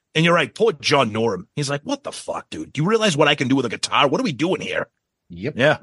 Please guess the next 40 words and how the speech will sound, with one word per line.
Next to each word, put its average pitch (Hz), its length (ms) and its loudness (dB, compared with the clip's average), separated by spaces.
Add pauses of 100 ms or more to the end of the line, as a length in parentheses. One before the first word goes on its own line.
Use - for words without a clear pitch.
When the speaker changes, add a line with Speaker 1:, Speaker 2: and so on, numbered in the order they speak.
Speaker 1:
but, 127 260 2
but 139 120 4
it's, 139 180 0
it 143 220 -2
does 165 180 2
its 180 140 -4
job. 170 260 4
It's 120 120 -6
a 113 40 -8
killer 165 320 0
ballad. 143 380 4 (680)
Speaker 2:
Congratulations. 185 880 2
You 170 60 4
can 165 200 2
play 196 240 0
guitar 175 400 2
great. 160 360 0
You'll 151 100 4
be 160 120 2
in 170 80 2
the 151 60 2
fucking 170 360 0
corner. 196 300 2
Or 202 220 2
do 185 40 -8
you 190 60 -2
wanna 185 180 0
make 175 180 -4
money? 165 420 -2 (140)
Speaker 1:
<laughs> 147 120 -6
Exactly. - 320 -6
Speaker 2:
That's 180 180 -4
what 185 160 0
probably 170 300 2
Tempest 165 440 -2
is 139 120 -6
telling 147 320 2
him. 95 160 -8 (140)
Speaker 1:
Yeah. 117 280 -2
Speaker 2:
Um, 143 460 -2